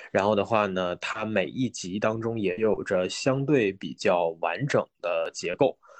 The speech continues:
就是相当于是说每一集单独拿出来确实是像个小电影一样。但是，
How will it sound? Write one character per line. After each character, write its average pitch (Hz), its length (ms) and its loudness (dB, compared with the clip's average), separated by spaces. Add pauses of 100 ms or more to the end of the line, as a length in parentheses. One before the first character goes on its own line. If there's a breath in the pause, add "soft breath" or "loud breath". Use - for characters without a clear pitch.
(140 loud breath)
就 95 240 4
是 90 160 -2
相 110 240 0
当 110 160 2
于 87 80 -4
是 90 140 -8
说 101 160 0
每 95 160 -2
一 117 160 -2
集 98 220 -4
单 117 180 0
独 104 160 -2
拿 92 220 -2
出 135 160 -2
来 87 220 2
确 - 220 2
实 - 280 -2
是 120 160 -6
像 151 260 0
个 98 140 -4
小 - 160 -2
电 98 180 -6
影 87 100 -8 (140)
一 82 80 -20
样。 110 180 2 (520 soft breath)
但 139 140 2
是， 131 320 0